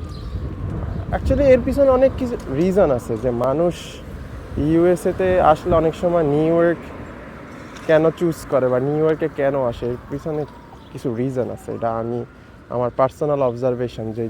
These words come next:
জিনিসগুলো আমি actually দেখছি, যেখানে অন্য সব স্টেটের তুলনায় এই জায়গা মানুষ আগে প্রিফার করে, এরপর পরে আস্তে আস্তে স্টেট মুভ হয়। তো এর পিছনে আমার কাছে ফার্স্ট যে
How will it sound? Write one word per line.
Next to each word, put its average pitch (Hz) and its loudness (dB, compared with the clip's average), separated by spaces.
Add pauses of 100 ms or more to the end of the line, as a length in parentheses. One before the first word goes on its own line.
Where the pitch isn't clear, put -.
জিনিসগুলো 120 -2
আমি 117 -2
actually 127 -8
দেখছি, - -10 (100)
যেখানে 117 -4 (840)
অন্য 127 2 (100)
সব 147 0 (120)
স্টেটের 135 -4 (120)
তুলনায় 139 0
এই 135 -2 (100)
জায়গা 135 2 (180)
মানুষ 123 0 (140)
আগে 131 0 (420)
প্রিফার 143 0 (100)
করে, 156 4
এরপর 220 2 (140)
পরে 180 8 (100)
আস্তে - -4
আস্তে - -6 (100)
স্টেট 143 -2 (120)
মুভ 131 -2 (120)
হয়। 104 -8 (1700)
তো 156 -4 (220)
এর 220 8 (100)
পিছনে 254 2 (220)
আমার 175 4 (200)
কাছে 180 0 (220)
ফার্স্ট 156 4 (260)
যে 160 4